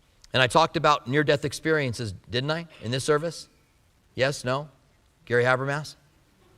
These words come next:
I've only done a bunch of services, I don't know. We do know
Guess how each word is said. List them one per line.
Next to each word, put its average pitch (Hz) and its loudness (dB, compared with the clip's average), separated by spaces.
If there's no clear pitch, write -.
I've 143 4
only 175 6
done 165 4
a 156 4
bunch 147 2
of 113 -4
services, 135 2
I 135 6
don't 139 2
know. 123 0
We 196 4
do 233 2
know 175 4